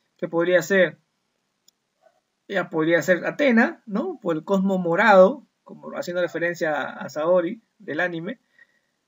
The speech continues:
Pero no creo que Atena sea así, o sea, que Atena destruya las armaduras de, de estos santos. Acá vemos como un, un gigantón parece, ¿no? Y bueno, acá uno, digamos, normal,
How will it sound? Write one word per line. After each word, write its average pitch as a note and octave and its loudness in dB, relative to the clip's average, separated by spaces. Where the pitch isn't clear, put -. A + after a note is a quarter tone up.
Pero F3 0
no A#3 -2
creo C4+ 0
que D3 2
Atena D3+ -2
sea C#3 0
así, D3+ -8
o B2 -4
sea, A#2 -6
que C#3 -6
Atena D#3 -2
destruya D3 -4
las C3+ -10
armaduras C#3 -6
de, B2+ -8
de B2+ -8
estos C3+ -12
santos. C#3+ -10
Acá D3+ -6
vemos E3+ -4
como D#3 -10
un, E3 -14
un E3+ -16
gigantón D3+ -10
parece, C3+ -8
¿no? F#3 -16
Y C#3 -12
bueno, C#3+ -8
acá D3 -2
uno, D#3 -4
digamos, D3 -6
normal, E3 -4